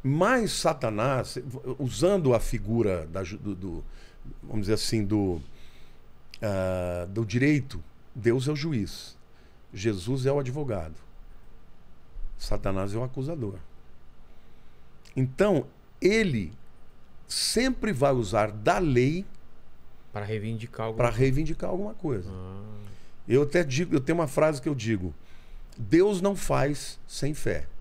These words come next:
Speaker 1: Se não
Speaker 2: Tá.
Speaker 1: tiver fé, é impossível agradar a Deus, Deus não vai agir. O diabo não faz se não tiver o pecado.
Speaker 2: Faz sentido.
Speaker 1: Ele precisa
Speaker 2: O,
Speaker 1: de
Speaker 2: ele
Speaker 1: um
Speaker 2: precisa do
Speaker 1: pecado.
Speaker 2: pecado pra ter autoridade,
Speaker 1: Legalização
Speaker 2: pra legalização.
Speaker 1: pra ele fazer. Então,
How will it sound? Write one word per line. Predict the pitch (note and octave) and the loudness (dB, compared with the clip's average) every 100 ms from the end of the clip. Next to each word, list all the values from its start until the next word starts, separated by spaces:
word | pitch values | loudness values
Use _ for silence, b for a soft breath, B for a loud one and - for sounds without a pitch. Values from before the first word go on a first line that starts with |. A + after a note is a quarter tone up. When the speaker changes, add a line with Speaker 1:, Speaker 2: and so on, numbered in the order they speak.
| - - - - - - - - - - - - - - - - | -4 -4 -4 -6 -8 -10 -12 -14 -14 -14 -14 -14 -14 -12 -10 -8
Speaker 1:
Se | - | -4
não | - | -4
Speaker 2:
Tá. | F#3 | 2
Speaker 1:
tiver | G3+ | 2
fé, | - - F#3+ G3 | 2 2 4 4
é | |
impossível | F#3+ - C#3 E3 D#3+ | 0 -2 -4 -2 2
agradar | C#3 C3 A#2+ | 4 4 2
a | |
Deus, | G#2+ A#2+ C#3 C#3+ A#2+ | 0 0 0 0 2
Deus | C3+ | 2
não | C#3+ D3 | 2 4
vai | C3 | 4
agir. | B2 F2+ D#2+ - - b b b b b - | 4 0 -8 -10 -16 b b b b b -4
O | F#3+ | -2
diabo | D#3+ C3+ C3+ | 4 4 4
não | D#3 | 0
faz | D#3+ C3+ B2+ C3+ | -2 0 0 -2
se | - D#3+ | -6 -6
não | D#3+ | -2
tiver | C#3 C#3 | -2 0
o | C#3 | -2
pecado. | D#3 B2+ F#2 E2 - - - - - - - | 0 0 0 0 -4 -6 -8 -10 -10 -10 -10
Speaker 2:
Faz | G2 F#2+ | -10 -8
sentido. | - G#2+ A2 F#2+ F2+ - - - - | -8 -8 -6 -6 -8 -10 -10 -10 -4
Speaker 1:
Ele | C3 C3+ | 2 2
precisa | C3 G#3 - B2+ B2+ G3+ G3 G#3 | 4 0 2 0 2 4 6 4
Speaker 2:
O, | |
Speaker 1:
de | |
Speaker 2:
ele | C3+ | 4
Speaker 1:
um | |
Speaker 2:
precisa | G3+ G3 | 4 4
do | C#3 | 4
Speaker 1:
pecado. | C#3+ A#2 | 4 2
Speaker 2:
pecado | A#2+ C3+ D3 D3+ | 4 4 4 4
pra | D3+ | 2
ter | C#3+ D3+ | 4 2
autoridade, | C#3 D3 C#3+ B2+ B2+ C3 | 4 2 2 2 6 8
Speaker 1:
Legalização | C#3+ D3 D3+ D3+ D3 D3 B2 | 8 6 4 4 0 0 4
Speaker 2:
pra | B2+ | 6
legalização. | C#3 C3+ C3+ C3+ | 6 6 6 6
Speaker 1:
pra | C3+ | 6
ele | B2+ | 6
fazer. | B2 D3 A2 | 4 0 -2
Então, | - F3+ G3+ | 4 6 6